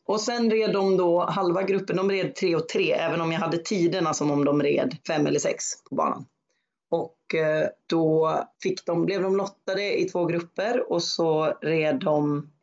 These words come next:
en, de red ena finalen ena dagen, så var det två dagar mellan och så red de den andra. Och, eh, de red som sagt tre och tre, så att ena dagen red de ena också med skrittpauser och de andra utan för att liksom göra det ännu mer standardiserat testet.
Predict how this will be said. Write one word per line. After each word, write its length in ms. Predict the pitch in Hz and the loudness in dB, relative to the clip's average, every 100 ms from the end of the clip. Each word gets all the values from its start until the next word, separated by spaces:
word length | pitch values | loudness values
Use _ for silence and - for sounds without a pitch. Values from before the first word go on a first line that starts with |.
| _ 165 | _ -4
en, 520 | 156 151 147 147 147 151 - - | 0 2 2 0 0 -2 -6 -4
de 180 | 160 165 | 0 2
red 240 | 160 160 - _ - | 2 0 -2 _ -2
ena 260 | 160 160 | 0 0
finalen 640 | 156 160 151 147 143 - - _ _ _ _ _ _ - | 0 0 2 2 0 -4 -10 _ _ _ _ _ _ -4
ena 220 | 165 175 | 0 2
dagen, 240 | 233 262 | 2 0
så 180 | - 175 | 0 -2
var 100 | 165 | 0
det 60 | 165 | 0
två 300 | 160 147 - - | 0 0 0 -2
dagar 260 | 160 143 139 | -2 -2 -2
mellan 420 | - - - - | -2 -2 -4 -8
och 100 | - | -8
så 100 | - | -4
red 140 | - - | -2 -2
de 140 | - | -4
den 140 | - | -4
andra. 280 | - - - - _ | -6 -6 -10 -16 _
Och, 400 | - 156 - - | -2 -2 -4 -4
eh, 200 | 165 151 147 - _ | 0 0 -2 -6 _
de 200 | - 170 | -2 0
red 160 | 156 - | 0 0
som 120 | 165 | -2
sagt 200 | 156 - | -4 -2
tre 140 | 147 | -2
och 80 | - | -2
tre, 220 | 156 151 | -2 -4
så 120 | - 156 | -2 -4
att 140 | - - | -6 -4
ena 300 | 175 160 156 | -2 0 2
dagen 240 | - 82 | 2 0
red 260 | - - - - - | 0 -2 -4 -12 -18
de 340 | - - - | -6 -2 0
ena 400 | 170 151 151 147 | 2 2 0 0
också 480 | - - - 147 143 - _ | -2 -2 -2 -2 -2 -10 _
med 240 | 170 214 - | -4 -2 0
skrittpauser 540 | 196 190 190 175 175 | 0 0 0 -2 0
och 80 | 156 | 0
de 120 | 160 | 0
andra 200 | 151 151 | 0 2
utan 400 | 151 147 151 135 | 0 0 -2 -2
för 140 | 135 151 | 0 0
att 80 | - | 0
liksom 400 | - - 139 151 | -2 -2 -2 0
göra 240 | 147 143 135 | 0 0 0
det 80 | |
ännu 260 | - 147 147 | 0 0 2
mer 140 | 143 | 0
standardiserat 1120 | 147 - 151 147 135 139 - 139 131 - - - | -2 -4 -2 0 -2 -4 -2 -2 -2 -6 -14 -10
testet. 380 | 147 - - | -8 -6 -6